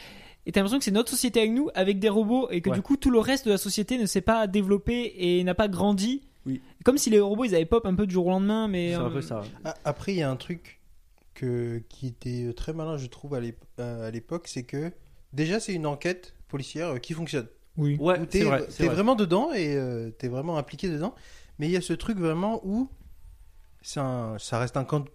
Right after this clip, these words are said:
Speaker 2: un code couleur, euh, qui a été repris, mais, euh, quand le robot est bien, il est bleu, et quand il est méchant, il est rouge. Et je trouve, euh, c'était une bonne idée de, de te le faire, euh, de te la faire passer, où t'as pas besoin de beaucoup de plans pour te dire, euh,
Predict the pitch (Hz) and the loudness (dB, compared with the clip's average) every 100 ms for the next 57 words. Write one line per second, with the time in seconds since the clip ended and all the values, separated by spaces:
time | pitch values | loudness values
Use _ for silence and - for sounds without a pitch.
0 | - 127 131 - 147 - 170 180 190 147 | -10 -6 -4 -2 -4 -4 -2 0 2 0
1 | 120 120 110 104 110 117 - 202 - 131 | -4 -6 -10 -8 -6 -6 -6 -10 -6 -4
2 | 139 143 131 120 - - - 185 180 151 | 0 0 -2 -4 -10 -20 -2 0 2 0
3 | 143 135 143 156 143 127 151 151 131 120 | 0 0 0 0 0 0 0 0 -2 -6
4 | 139 185 220 185 165 143 127 123 120 131 | -2 -2 0 -4 -6 -6 -6 -6 -6 -6
5 | 190 170 135 151 165 135 123 - 170 143 | -6 -4 -4 -4 -6 -6 -6 -8 -6 -6
6 | - - - - - 135 151 147 135 151 | -8 -18 -20 -20 -12 -8 -6 -6 -6 -6
7 | 185 180 156 190 160 135 131 127 123 120 | -8 -8 -4 -4 -2 -2 0 0 -2 -4
8 | 120 120 120 120 120 117 - 127 139 127 | -6 -4 -2 0 -2 -4 -6 -4 -2 -2
9 | 113 110 110 113 120 123 131 120 123 - | -2 -2 -6 -8 -8 -2 -2 -2 -6 -6
10 | 120 185 185 - 113 151 135 131 139 147 | -6 -6 -8 -6 -4 -4 -4 -6 -6 -6
11 | 120 120 120 131 - 160 165 123 117 135 | -6 -8 -10 -12 -6 -6 -6 -8 -10 -8
12 | 143 107 | -6 -6